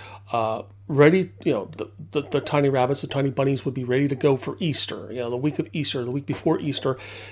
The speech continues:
these rabbits would be lo-, old enough to take off, uh, wean off their mother and be able to sustain life on their own.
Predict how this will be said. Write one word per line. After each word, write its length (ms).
these 260
rabbits 300
would 120
be 80
lo-, 260
old 160
enough 220
to 60
take 220
off, 300
uh, 360
wean 180
off 200
their 80
mother 380
and 400
be 80
able 140
to 60
sustain 680
life 260
on 100
their 120
own. 300